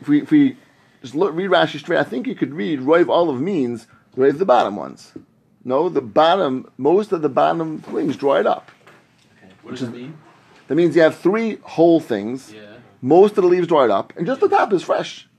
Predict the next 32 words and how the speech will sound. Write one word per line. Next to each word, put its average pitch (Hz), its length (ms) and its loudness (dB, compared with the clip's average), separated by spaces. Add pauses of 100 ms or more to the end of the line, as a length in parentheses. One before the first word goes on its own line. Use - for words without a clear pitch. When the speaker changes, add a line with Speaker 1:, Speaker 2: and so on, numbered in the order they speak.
(120)
Speaker 3:
Yeah. 101 160 -20 (520)
Speaker 1:
That's 190 180 4
the - 80 0
Roiv. 381 300 0 (440)
Speaker 3:
Yeah. 113 80 -20 (320)
Speaker 1:
That's, - 200 -10
that's - 240 -6
Speaker 3:
That's - 20 -2
Speaker 1:
what - 160 2
Speaker 3:
our 165 100 -6
pashtus - 460 -14
in 107 60 -20
the 104 80 -20
group. - 200 -20
No. - 120 -16
Speaker 1:
so - 40 -8
I 175 140 0
understood 156 560 -2
in, 131 180 0
in 131 100 -4
Rashi 120 360 0
also. 127 500 -2
<sighs> - 40 -20 (1500)
The 139 80 -6
Rosh 147 140 0
doesn't 127 220 -6
seem 127 160 -4
to 120 40 -2
understand 113 380 -4
that 107 60 -2
in 104 60 -2
Rashi 107 400 -2